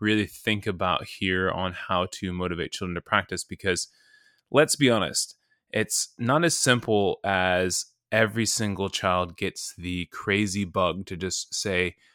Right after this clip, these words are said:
"Hey, Mom, hey, Dad, hey, Coach, I want to spend the entire day at the golf course and practice." Now,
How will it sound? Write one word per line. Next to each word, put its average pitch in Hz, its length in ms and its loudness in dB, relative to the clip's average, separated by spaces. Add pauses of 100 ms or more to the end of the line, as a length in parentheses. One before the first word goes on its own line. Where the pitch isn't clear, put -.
(160)
"Hey, 117 240 4
Mom, 101 400 2
hey, 101 240 0
Dad, 87 460 2
hey, 98 200 -4
Coach, - 560 -2 (360)
I 95 100 2
want 95 320 2
to 90 440 0 (360)
spend 101 320 0
the 92 60 0
entire 95 340 2
day 87 80 0
at 82 80 -2
the - 80 -12
golf 82 220 -4
course - 260 -8
and - 80 -8
practice." - 480 2 (500)
Now, 98 360 4